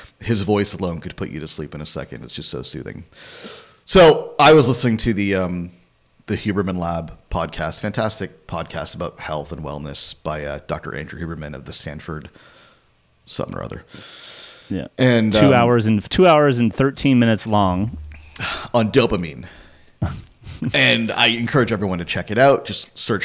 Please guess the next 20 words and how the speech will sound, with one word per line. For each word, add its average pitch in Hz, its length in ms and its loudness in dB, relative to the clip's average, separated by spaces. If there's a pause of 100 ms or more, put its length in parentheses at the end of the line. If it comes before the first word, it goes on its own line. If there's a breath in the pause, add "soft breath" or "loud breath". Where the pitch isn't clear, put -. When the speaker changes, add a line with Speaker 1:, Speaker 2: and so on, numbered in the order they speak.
(120)
Speaker 1:
Huberman 104 380 -2
Lab, 98 440 0 (380 soft breath)
um, 87 220 -2
H 107 180 -2
U 104 80 -4
B 90 380 -6 (240)
E 92 120 -8
R 82 300 -4
M 87 140 -6
A 85 180 -8
N 82 300 -6
Lab 82 580 -4
dopamine. 107 560 -6 (480 soft breath)
He's 104 80 -6
got 113 100 2
a 101 60 2
whole 180 180 4
thing 180 160 2
on 120 180 2
dopamine, 98 760 -2